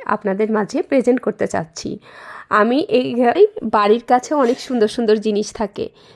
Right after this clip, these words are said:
যেগুলোতে আমরা কখনো চোখ বুলিয়ে দেখি না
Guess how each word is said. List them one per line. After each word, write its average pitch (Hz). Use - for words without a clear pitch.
যেগুলোতে 269
আমরা 214
কখনো 269
চোখ 277
বুলিয়ে 233
দেখি 190
না 160